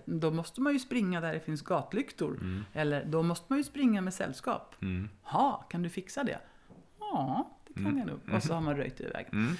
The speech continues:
Speaker 1: Så såna grejer. Eller likaså, eh, "Vad skulle kunna komma i vägen?" "Ja, jag är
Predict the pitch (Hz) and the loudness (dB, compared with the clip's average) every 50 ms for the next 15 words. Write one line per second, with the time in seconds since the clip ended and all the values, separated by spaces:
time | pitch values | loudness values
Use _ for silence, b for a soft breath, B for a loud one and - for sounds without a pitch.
0 | B B B B B - 240 233 - 285 277 294 285 262 196 151 143 151 165 214 | B B B B B 0 2 6 8 8 8 8 8 6 6 4 4 4 4 4
1 | 220 220 220 214 190 208 202 185 - 190 180 165 156 - - 180 170 165 156 143 | 6 6 6 6 6 4 4 2 4 4 6 6 4 4 4 4 4 4 4 4
2 | 139 135 143 170 196 180 185 - - 190 165 156 - 165 160 151 - 175 160 156 | 2 0 0 2 2 2 2 2 2 2 2 2 0 0 -2 0 0 0 0 0
3 | 151 151 160 185 185 180 165 135 156 151 131 156 160 160 156 151 151 156 | 2 2 4 6 6 6 6 4 4 2 2 4 4 4 4 4 4 4